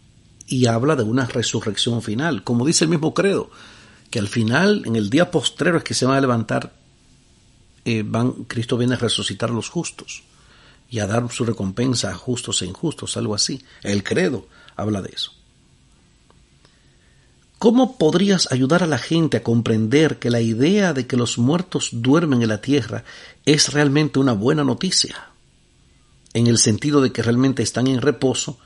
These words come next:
y no sienten dolor ni sufren?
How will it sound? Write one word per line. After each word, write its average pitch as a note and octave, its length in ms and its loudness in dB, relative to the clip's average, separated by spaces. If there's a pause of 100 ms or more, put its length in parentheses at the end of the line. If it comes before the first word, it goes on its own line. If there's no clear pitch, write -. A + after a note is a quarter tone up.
(600)
y C3 100 6
no C3 120 6
sienten C3 580 2
dolor A#2 560 2
ni C#3+ 160 2
sufren? - 440 -2